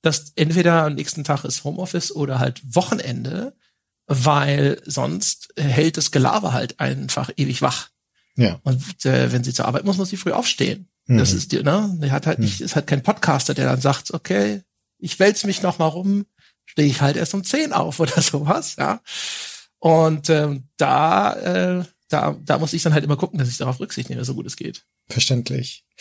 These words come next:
Speaker 2: Okay, sehr gut. Dankeschön für diese farbige Erklärung. Aber jetzt sind wir schon weit von unserem Thema abgewichen und im Hinblick auf die Zeit würde ich sagen,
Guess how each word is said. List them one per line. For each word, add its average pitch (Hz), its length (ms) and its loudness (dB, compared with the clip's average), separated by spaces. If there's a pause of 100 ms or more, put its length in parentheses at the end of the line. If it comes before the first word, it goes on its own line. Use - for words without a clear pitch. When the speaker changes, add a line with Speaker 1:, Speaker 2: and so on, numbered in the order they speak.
(320)
Speaker 2:
Okay, 131 580 4 (420)
sehr 135 180 2
gut. 127 200 0
Dankeschön 139 420 0
für 127 100 -2
diese 117 760 0 (280)
farbige 127 480 -6
Erklärung. 120 680 -2 (600)
Aber 117 140 4
jetzt 110 120 4
sind 147 100 2
wir 147 80 6
schon 120 220 4
weit 120 180 0
von 139 120 -2
unserem 113 340 2
Thema 120 260 2
abgewichen 110 480 -2
und 117 180 -2
im 110 120 -4
Hinblick 117 920 -6
auf 120 120 -4
die 113 100 -2
Zeit 110 380 -2
würde 117 140 0
ich 104 80 2
sagen, 110 440 -2